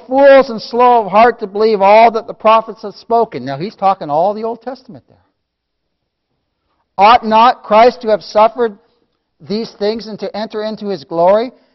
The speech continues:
Look at this, verse twenty, twenty-seven. I remember talking to, I, I think I mentioned this before, talking to an old preacher, and I, and I said, um,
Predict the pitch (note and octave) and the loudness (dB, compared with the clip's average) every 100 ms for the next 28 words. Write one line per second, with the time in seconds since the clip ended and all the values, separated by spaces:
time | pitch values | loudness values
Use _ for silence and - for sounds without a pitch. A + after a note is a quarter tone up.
0 | _ - E3 F3+ - C#3 - - - E3 | _ -12 -10 -10 -12 -12 -12 -20 -10 -10
1 | - _ E3+ E3+ E3 _ _ _ F3+ F3+ | -10 _ -8 -8 -16 _ _ _ -8 -8
2 | E3 D#3+ C#3 D3+ G3+ A#3+ G#3+ G3+ F#3+ F#3 | -6 -6 -6 -2 0 0 -2 -6 -4 0
3 | F#3 F3 E3+ D#3+ - F3+ - A3+ F3 C#3+ | 0 -2 -12 -8 -4 -4 -6 -10 -8 -8
4 | C#3+ - C3+ _ A#2+ D#3+ D#3+ D3+ D3 D3 | -10 -12 -20 _ _ -8 -8 -8 -6 -6
5 | D3 - D#3 - D3 B2+ _ _ _ C#3+ | -6 -10 -14 -12 -14 -16 _ _ _ -8
6 | C#3 C#3 D#3 D3 C#3+ - D3 C3+ C3+ C3 | -8 -8 -8 -6 -6 -6 -10 -8 -6 -6
7 | B2 | -8